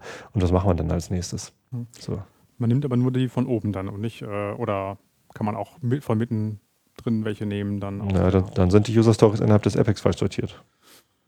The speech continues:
Speaker 1: So.
Speaker 2: Hm.
Speaker 1: Es kann natürlich passieren, dass man sagt, okay, ich brauche aber die, die siebzehnte Story aus dem ersten Epic, damit,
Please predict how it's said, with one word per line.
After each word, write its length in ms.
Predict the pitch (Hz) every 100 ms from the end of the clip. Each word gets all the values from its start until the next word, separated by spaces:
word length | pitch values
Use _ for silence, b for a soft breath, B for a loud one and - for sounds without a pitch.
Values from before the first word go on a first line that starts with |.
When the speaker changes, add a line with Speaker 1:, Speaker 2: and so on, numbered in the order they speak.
| _
Speaker 1:
So. 200 | - 110 -
Speaker 2:
Hm. 200 | 101 95 b b b b -
Speaker 1:
Es 60 |
kann 120 | 110
natürlich 280 | 123 120 104
passieren, 420 | 101 - 143 127
dass 320 | 98 92 - 95
man 160 | 92
sagt, 220 | 98 95
okay, 400 | - - 98 98 B B B
ich 140 | 95 -
brauche 420 | 95 107 - 104
aber 360 | 98 95 92 -
die, 460 | 117 104 92 95
die 300 | - - 95
siebzehnte 480 | 87 - - 120 104
Story 460 | - 113 110 120 117
aus 180 | 95 -
dem 180 | 98
ersten 340 | 92 98 - 95
Epic, 440 | 107 - 107 -
damit, 380 | - 92 110 -